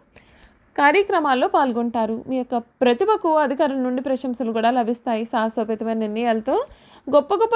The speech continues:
విజయాలు సమకూరుతాయి. ఇష్ట దైవారాధన మీకు శుభప్రదమైన ఫలితాలను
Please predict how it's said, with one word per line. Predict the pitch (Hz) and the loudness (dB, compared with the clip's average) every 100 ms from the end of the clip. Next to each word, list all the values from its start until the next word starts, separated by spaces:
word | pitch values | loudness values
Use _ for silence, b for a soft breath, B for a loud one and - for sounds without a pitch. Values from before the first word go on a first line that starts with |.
| 339 | 2
విజయాలు | 320 285 262 359 | 2 2 2 2
సమకూరుతాయి. | 370 262 254 226 240 220 220 - 269 | -2 -2 -2 -2 -2 -4 -4 -8 -10
ఇష్ట | 269 262 226 | -6 0 2
దైవారాధన | 226 247 233 220 226 233 | 2 0 0 -2 -2 -4
మీకు | 233 226 240 | -2 0 0
శుభప్రదమైన | 262 220 233 220 214 220 226 | -2 -2 -2 -2 -2 -4 -4
ఫలితాలను | 214 220 214 214 | -4 0 -2 -2